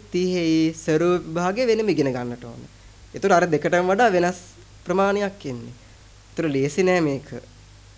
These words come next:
ඉතින් අන්න ඒ විදිහට වීරියක් තියෙන්නට ඕන. ඉතින් ස්වරූප විභාගය තුලින් තමයි මේ ගැන හොඳ අවබෝධයක්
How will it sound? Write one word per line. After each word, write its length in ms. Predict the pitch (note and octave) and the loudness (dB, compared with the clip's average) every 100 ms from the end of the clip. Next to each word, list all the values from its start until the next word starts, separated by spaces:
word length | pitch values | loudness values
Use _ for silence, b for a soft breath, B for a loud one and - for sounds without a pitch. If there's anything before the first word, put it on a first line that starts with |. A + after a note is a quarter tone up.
| - | -14
ඉතින් 240 | - D3+ | -6 -2
අන්න 180 | C#3 C#3+ | -2 -2
ඒ 100 | C3 | -2
විදිහට 360 | C3 C#3 D#3 F3+ | -4 -6 -4 -4
වීරියක් 560 | C#3 D3 D#3 F#3 G3 | 0 2 4 2 0
තියෙන්නට 460 | - D#3+ C3 A#2 A#2 | -4 -2 -2 -6 -10
ඕන. 160 | A2+ D3+ - B B B B - | -16 -18 -20 B B B B -18
ඉතින් 220 | - E3 | -10 -8
ස්වරූප 360 | D#3+ C#3 D#3 D#3+ | -6 -2 0 0
විභාගය 420 | E3 E3 D3+ C#3 | -2 -2 -2 -2
තුලින් 360 | C#3+ C3 C3+ | -4 -4 -4
තමයි 220 | B2+ C3+ E3 | -4 -4 -2
මේ 200 | C#3+ C3 | -2 -2
ගැන 180 | D3+ | -4
හොඳ 220 | E3 C3+ C#3 | -4 -4 -4
අවබෝධයක් 720 | C#3+ C3 B2+ B2+ B2 D3 | -2 -2 -4 -6 -6 -6